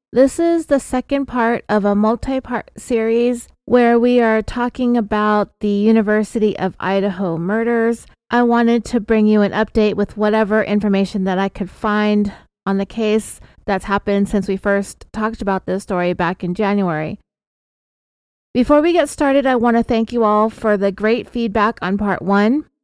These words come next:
The biggest takeaway from that one, of course, being Fred blowing a sneeze through that squishy snout of his.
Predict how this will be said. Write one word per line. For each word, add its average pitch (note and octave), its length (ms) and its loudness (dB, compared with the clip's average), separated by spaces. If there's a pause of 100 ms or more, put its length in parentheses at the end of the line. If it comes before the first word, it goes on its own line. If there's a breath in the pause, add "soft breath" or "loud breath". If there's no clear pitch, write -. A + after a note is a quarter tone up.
(200)
The A#3+ 140 4
biggest A#3+ 480 2
takeaway A3 640 2
from F#3 480 -2
that A#3 320 0
one, F3+ 320 0
of E3+ 180 -8
course, F3+ 580 -4 (280 soft breath)
being G#3+ 320 4
Fred G3 380 -2
blowing F#3+ 340 0
a F3+ 80 -2
sneeze A3+ 380 -2
through G3 200 0
that F#3 260 0
squishy F#3+ 520 -4
snout A#3+ 340 -2
of G#3+ 100 -2
his. F#3+ 480 -4